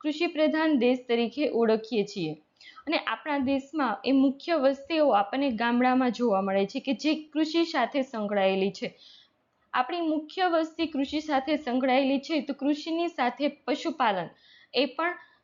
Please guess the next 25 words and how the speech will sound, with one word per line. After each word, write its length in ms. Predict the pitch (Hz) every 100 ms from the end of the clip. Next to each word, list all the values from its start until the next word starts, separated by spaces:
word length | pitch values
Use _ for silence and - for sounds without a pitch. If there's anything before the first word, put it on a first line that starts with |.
| -
કરે 280 | 233 214 214
છે. 300 | 226 202 -
તો 60 | 262
કૃષિની 520 | 294 311 320 349 381
સાથે 340 | 359 330 339
જે 100 | 330
પશુપાલન 720 | 349 277 277 311 285 294 302 294
કરે 280 | 302 311
છે, 280 | 311 247 - _
તો 80 | 269
એ 100 | 277
પશુપાલનથી 1000 | 262 247 254 339 285 294 311 311 302 262 - - -
આપણને 360 | - 311 302
પશુઓની 560 | 302 254 269 311 311 311
બાયપ્રોડક્ટ 680 | 240 240 240 294 285 302 -
તરીકે 480 | 277 262 277 311 311 _ -
મળમૂત્ર 680 | 254 254 269 277 277 294 302
મળે 300 | 262 220 214
છે 180 | 208 254
કે 120 | 330
જેમાંથી 580 | - 311 320 339 339 262
સેન્દ્રિય 480 | - 277 262 320
પદાર્થો 600 | 339 240 214 208 208 240 240
મળે 300 | 190 175 170
છે. 220 | 190